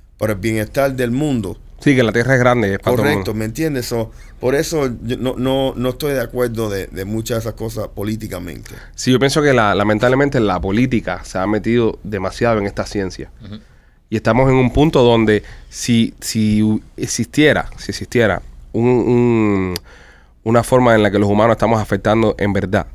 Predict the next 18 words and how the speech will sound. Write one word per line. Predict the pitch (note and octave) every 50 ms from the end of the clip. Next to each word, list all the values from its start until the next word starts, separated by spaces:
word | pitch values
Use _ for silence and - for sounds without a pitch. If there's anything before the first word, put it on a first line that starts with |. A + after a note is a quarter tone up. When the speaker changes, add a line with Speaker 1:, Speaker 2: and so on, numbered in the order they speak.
| - -
Speaker 2:
lo | - G2
que | F#2+ F#2
está | - G#2+
pasando, | G#2 G#2+ - - G#2 F#2 F#2 - - - - -
que | - - G2+
no | G#2 A2
lo, | A2+ A#2 -
no | B2 A#2 A2+
lo | A#2
estoy | A2+ - B2
negando, | A#2+ A2+ G#2 G2 F#2 F2 E2 - - - - - - - - - - - - - - -
pero | - G#2 G2
si | - G#2
existiera | F#2 G2+ - - A#2+ B2
en | B2 A#2
verdad | G#2+ G2+ A2+ B2 D3 - - - - - - - -
la | F#2+ G#2 G2+
política | G2 G#2 A2 B2+ C3+ C3 G#2 A2+ G#2+